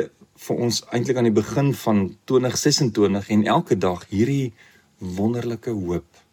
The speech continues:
is dat niks is vir God te donker nie. Hy is saam met ons. En dan is daar hierdie ongelooflike mooi teks in Klaagliedere wat, wat amper <laughs> weer iets van, van God se genade sê, van, van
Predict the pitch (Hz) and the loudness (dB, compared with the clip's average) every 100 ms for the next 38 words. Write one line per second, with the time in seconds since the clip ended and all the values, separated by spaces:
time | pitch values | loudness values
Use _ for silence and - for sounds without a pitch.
0 | _ _ _ _ _ _ _ _ _ _ | _ _ _ _ _ _ _ _ _ _
1 | _ _ _ _ _ - 117 131 127 - | _ _ _ _ _ -8 -4 -2 -4 -8
2 | - - - 104 151 170 175 - 127 - | -20 -20 -8 2 2 4 2 2 -4 -2
3 | 117 113 104 98 113 107 - - - - | -2 0 0 2 0 -4 -8 -10 -12 -12
4 | 113 131 147 143 - 123 - - 131 160 | -8 -4 -2 -2 -4 -6 -6 -6 -2 -2
5 | 147 - 104 107 - - _ _ _ _ | -2 -6 -12 -12 -14 -18 _ _ _ _
6 | _ - _ _ _ _ _ 131 156 165 | _ -20 _ _ _ _ _ 0 2 2
7 | - 139 147 151 165 - _ - 143 156 | 0 0 4 6 4 2 _ -4 2 4
8 | 151 175 175 147 135 - 143 127 131 113 | 4 2 2 2 0 2 2 2 -4 -2
9 | 143 151 156 117 101 98 92 127 117 - | 0 0 2 2 2 4 2 0 -4 -2
10 | 117 104 - 131 135 - - 117 - - | -2 -2 -6 -8 -6 -10 -8 -8 -10 -20
11 | - - 101 104 131 135 139 127 - - | -20 -10 -6 2 4 4 2 -2 -2 -4
12 | 117 107 107 104 - 131 120 117 107 92 | -2 -2 -2 -2 -2 -2 -2 0 2 4
13 | 113 165 123 - 104 95 92 - 110 220 | 4 2 0 0 0 -2 -4 -4 -2 -2
14 | - - - _ _ - 151 - 120 110 | -4 -16 -20 _ _ -20 -16 -8 -4 -4